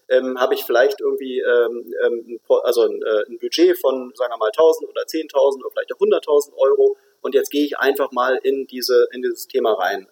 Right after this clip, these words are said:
Ähm, und, äh, da denke ich, gerade der, der so ein bisschen technischer unterwegs ist, der sagt sich doch, „Ach komm, jetzt lege ich mir mal eine Ballard hin, jetzt lege ich mal mein Fuel Cell hin und guck mal, was passiert“, ja.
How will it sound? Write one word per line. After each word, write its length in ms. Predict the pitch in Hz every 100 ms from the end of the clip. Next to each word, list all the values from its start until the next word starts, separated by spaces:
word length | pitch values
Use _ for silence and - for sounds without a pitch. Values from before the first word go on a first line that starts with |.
| -
Ähm, 240 | 113 110 113 _
und, 320 | 117 113 110
äh, 180 | 117 110 _ _ _
da 140 | 120
denke 240 | 127 147 151
ich, 160 | -
gerade 320 | 113 113 147
der, 180 | 135 131
der 140 | 135 120
so 80 |
ein 60 | 120
bisschen 220 | 117 113
technischer 400 | - 175 160 -
unterwegs 520 | 101 98 - - - -
ist, 220 | - - -
der 140 | 123
sagt 220 | 127 131
sich 120 | 135
doch, 200 | - 127 - _ _
„Ach 100 | - -
komm, 160 | 135
jetzt 160 | 107 117
lege 180 | 135 139
ich 80 |
mir 80 | 139
mal 80 | 135
eine 140 | 123
Ballard 300 | 113 135 156 -
hin, 260 | 165 175
jetzt 200 | 175 110
lege 140 | 127 131
ich 60 |
mal 140 | 139 -
mein 140 | 143
Fuel 200 | - 160
Cell 220 | 160 151
hin 200 | 143 151
und 160 | 160 127
guck 160 | - -
mal, 160 | 135 123
was 180 | 123
passiert“, 420 | - 120 135 101 _
ja. 200 | 113